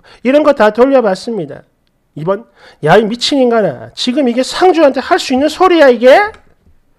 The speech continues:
아유, 말하는 꼬라지하고는 미치지 않고서야 이런 소재로 누가 주작을 하겠냐고. 아니, 도대체 인생을 어떻게 살고 있길래. 아유, 불쌍하다, 정말.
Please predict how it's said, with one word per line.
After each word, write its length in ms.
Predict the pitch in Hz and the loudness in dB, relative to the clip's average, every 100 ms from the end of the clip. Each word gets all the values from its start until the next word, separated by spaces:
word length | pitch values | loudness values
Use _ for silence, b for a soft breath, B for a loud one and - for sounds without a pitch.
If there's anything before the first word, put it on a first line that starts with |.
| b b b b b | b b b b b
아유, 400 | 233 320 320 311 | 2 4 4 2
말하는 440 | 240 170 196 208 | 0 2 2 0
꼬라지하고는 1040 | 220 196 208 214 214 220 220 196 185 196 _ b b | -2 0 0 0 -2 -2 -2 -4 -6 -10 _ b b
미치지 480 | 170 262 - 262 240 | -4 -2 -2 -2 0
않고서야 600 | 180 175 233 233 233 185 | 0 0 -4 -2 -2 -2
이런 260 | 190 254 294 | 0 -2 0
소재로 500 | 262 220 226 208 170 | -2 0 0 0 -4
누가 240 | 233 302 | 0 0
주작을 400 | 262 247 240 240 | 2 2 2 0
하겠냐고. 1120 | 240 214 214 214 190 190 202 208 190 139 117 B B B | 0 0 2 2 0 -2 0 0 -2 -4 -8 B B B
아니, 280 | 220 285 330 | 2 4 4
도대체 460 | 196 220 302 302 | 2 0 0 -2
인생을 420 | 233 202 294 320 262 | -2 -2 0 0 0
어떻게 360 | 208 302 311 | -2 -4 -8
살고 400 | 320 - 302 277 | -8 -2 -2 -2
있길래. 320 | 269 269 254 143 | -4 -4 -4 -4
아유, 600 | 175 180 175 151 151 160 - _ - - - - | -2 -2 0 -2 -8 -16 -20 _ -20 -20 -20 -12
불쌍하다, 540 | 214 - 226 220 240 | -10 -4 -2 0 -2
정말. 400 | 240 147 131 131 | -4 -6 -6 -16